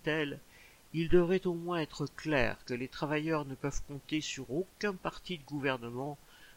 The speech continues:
pour défendre leurs intérêts tant économiques que politiques.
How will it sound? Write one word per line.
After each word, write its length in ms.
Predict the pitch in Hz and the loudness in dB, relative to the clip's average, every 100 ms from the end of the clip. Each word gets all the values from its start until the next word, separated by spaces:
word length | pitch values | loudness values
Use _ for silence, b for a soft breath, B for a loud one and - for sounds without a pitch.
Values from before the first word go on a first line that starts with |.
| - | -4
pour 200 | 147 147 | -4 2
défendre 560 | 160 - 151 147 127 | 0 2 0 0 -2
leurs 300 | 131 131 - | -2 -2 -2
intérêts 580 | 143 127 123 107 107 - - - | -4 -2 -6 -4 -4 -6 -12 -4
tant 220 | 160 180 | -2 0
économiques 760 | 190 175 156 139 127 120 - - - - - - | -2 -2 -2 -4 -8 -12 -12 -14 -10 -10 -10 -6
que 120 | 147 | -6
politiques. 760 | - 143 120 - - - - | -2 -2 -2 -10 -14 -12 -14